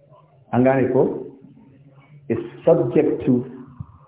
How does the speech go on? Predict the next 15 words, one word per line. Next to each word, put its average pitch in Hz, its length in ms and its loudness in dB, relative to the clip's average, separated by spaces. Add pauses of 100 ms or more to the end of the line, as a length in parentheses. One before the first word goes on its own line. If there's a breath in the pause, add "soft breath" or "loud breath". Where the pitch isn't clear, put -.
(720)
academic 127 640 2
dispute - 540 -4 (560)
a 110 80 -2
turance 98 380 -2
ke. - 300 -6 (1040)
Ban 117 180 2
ce 175 100 4
wai 135 120 6
dole 131 260 6
za 117 160 6
a 104 80 0
yi 98 120 -2
gardama 95 440 -4
ba, 87 140 -12
saboda 135 680 0